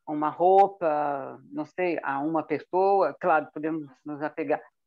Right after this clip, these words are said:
E a partir do momento que nós não temos aquilo, no momento que nós estamos mais fragilizados,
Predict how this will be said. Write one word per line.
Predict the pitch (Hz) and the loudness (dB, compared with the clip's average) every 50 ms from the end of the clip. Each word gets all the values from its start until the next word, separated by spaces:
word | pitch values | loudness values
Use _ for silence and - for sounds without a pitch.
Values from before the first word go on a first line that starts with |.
| _ _ - | _ _ 0
E | 170 | 0
a | 175 160 | 2 2
partir | - 170 170 - 214 | 2 0 0 2 0
do | 196 190 | 0 0
momento | 180 190 190 185 190 185 165 - _ | 0 0 0 0 -2 -4 -4 -6 _
que | - | -6
nós | 170 165 165 165 143 | -4 -2 -2 -2 -2
não | 160 175 175 170 - | -4 -4 -6 -6 -4
temos | - 196 190 185 180 - 160 | -4 -4 -4 -4 -4 -6 -6
aquilo, | 165 147 - _ - 208 220 226 202 160 139 123 _ _ _ _ _ _ _ _ _ | -8 -8 -8 _ -8 -4 -2 -2 -2 -2 -6 -10 _ _ _ _ _ _ _ _ _
no | 147 160 | -4 -2
momento | 165 160 156 160 165 156 - | 0 0 0 0 -2 -4 -6
que | - 156 | -6 -4
nós | 151 165 160 143 | -2 -2 -2 -4
estamos | 135 - - 156 156 151 139 | -6 -10 -8 -6 -6 -6 -4
mais | 156 170 170 160 139 | -2 -2 -2 -2 -4
fragilizados, | - 160 160 147 143 156 143 151 151 139 151 160 170 170 156 | -4 -6 -6 -6 -6 -6 -6 -6 -4 -2 0 0 0 -2 -4